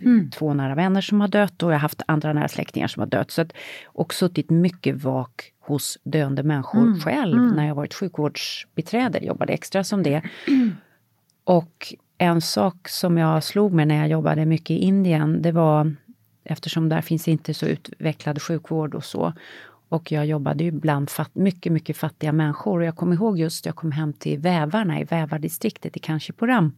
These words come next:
Speaker 1: Mm.
Speaker 2: ja, i Tamil Nadu, nere i sydöstra Indien. Och det är st-, stora, stora områden med silkevävar som, alltså hemmen består egentligen bara av en enda stor, kanske åtta meter lång vävstol. Och där låg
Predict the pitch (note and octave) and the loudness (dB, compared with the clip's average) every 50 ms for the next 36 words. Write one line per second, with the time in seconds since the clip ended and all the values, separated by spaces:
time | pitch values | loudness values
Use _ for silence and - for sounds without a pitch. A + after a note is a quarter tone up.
0 | _ - A3+ G#3+ E3+ - _ - F3 D#3+ D#3+ - - - D3+ C#3+ C#3 C#3 - - | _ 0 0 0 0 -2 _ -6 -4 -4 -4 -4 -2 -2 0 0 0 0 -2 -2
1 | - D#3 D#3 D3+ D3+ D3 C3+ - - - E3 F3 E3 D#3 D3 D3+ D3 - D#3 D3 | 0 0 2 2 2 2 0 0 -2 0 0 0 0 0 0 -2 -4 -4 -4 -4
2 | D#3 D3 - - C#3+ D3 D3 D3 D3 D3+ D#3+ - - - - - - - - - | -4 -4 -2 -2 -2 0 0 0 -2 -4 -6 -8 -14 -20 -20 -20 -20 -20 -20 -20
3 | - - - - - - - - _ - D3+ D3+ E3 D3+ - - E3 - - - | -20 -20 -20 -20 -20 -20 -20 -16 _ -2 2 4 4 4 2 0 -4 -4 -4 -2
4 | - F3+ D#3+ D3 - - E3 - - F3 E3 D#3 D3+ E3+ F#3 F3+ D3+ D3 C#3+ D3 | 0 2 2 2 0 0 -2 2 4 4 4 4 4 4 4 4 4 4 4 4
5 | D3+ D3 D3 D3 D3+ - - - - - - - G3 E3+ D3+ - - D#3+ D3+ E3 | 2 2 2 0 0 -2 -6 -12 -16 -12 -6 -2 -2 -2 -2 -2 -2 -2 0 2
6 | E3+ F3 E3+ D3+ D3 C3+ - - - - D#3+ D#3 D#3 - - _ - D#3 D3+ - | 2 0 0 0 -2 -2 -4 -4 -4 -4 -4 -4 -4 -6 -8 _ -8 -8 -6 -4
7 | E3+ E3 D3 G3+ G#3+ G3+ G3 F3+ E3 D#3+ D3+ D#3+ - - G3 F#3+ F3 D#3+ D#3 D3 | -4 -2 0 0 2 2 2 2 2 0 -2 -4 -4 -4 -2 -2 -2 -2 -4 -4
8 | - D#3+ D#3 D3+ D3 D3 D3 E3 - _ - - F3+ D#3+ D#3 D3 C#3+ D3+ C#3+ - | -6 -6 -4 -4 -4 -4 -4 -6 -8 _ -6 -4 -2 0 0 0 -2 -2 -4 -6
9 | - - D3+ D3 C#3+ C#3+ C#3+ - - D3+ C#3 - - D3 - - - - G3 - | -6 -6 -4 -2 -2 -2 -4 -6 -8 -8 -8 -6 -8 -8 -8 -6 -4 -4 -4 -4
10 | - _ - D#3+ D#3 C#3+ C3 - - D3 C#3+ C3 C3 C3 C#3 D3 - - - - | -6 _ -4 -2 -2 -2 -2 -4 -6 -6 -6 -6 -4 -4 -6 -6 -8 -8 -8 -8
11 | - - - - - G#3 B3 B3 - - - - - - - - - - - - | -8 -10 -10 -14 -16 -16 -18 -18 -18 -20 -20 -20 -20 -20 -20 -20 -20 -20 -20 -20
12 | - - - - - - F3+ E3+ E3+ F#3+ A3+ A3+ E3 F3+ G#3+ C4 A#3+ F3+ D#3+ D#3 | -20 -20 -20 -20 -10 -6 -2 2 2 4 4 4 4 4 4 4 4 4 4 2
13 | E3 - - - | 0 -4 -12 -16